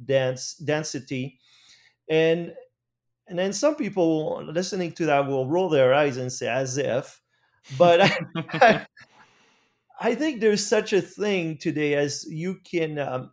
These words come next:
uh, as you do a, a, a good job with soil health. Uh, it's a little bit like, let's say, you, you see strawberries at your grocery store, and they look all nice and red, and you just say, "Yeah,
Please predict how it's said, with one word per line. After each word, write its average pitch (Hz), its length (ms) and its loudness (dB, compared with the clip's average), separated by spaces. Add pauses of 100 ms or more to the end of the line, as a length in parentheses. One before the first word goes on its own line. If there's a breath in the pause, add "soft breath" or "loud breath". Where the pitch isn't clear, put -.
(440)
uh, 147 180 -6 (140)
as 180 340 -2
you 180 100 -6
do 156 340 0
a, 135 140 -2 (100)
a, 131 200 -2 (420)
a 139 100 -4
good 156 300 0
job 147 460 0
with 139 140 -6
soil 143 400 -4
health. 131 440 -4 (800)
Uh, 139 320 2 (120)
it's - 120 -6
a 311 60 0
little 311 160 2
bit 240 120 8
like, 147 240 4
let's 175 240 0
say, 147 180 0
you, 160 300 -6
you 196 140 -8
see 240 200 -8
strawberries 143 720 0
at 123 240 -2
your 123 200 -6
grocery 135 400 -6
store, 120 480 -10 (360)
and 170 160 -2
they 190 120 0
look 214 320 -2
all 208 320 0
nice 165 360 -4
and 147 160 -2
red, 127 340 -2 (140)
and 127 300 -2
you 147 140 -6
just 147 360 -12
say, 131 300 -8
"Yeah, 156 240 -4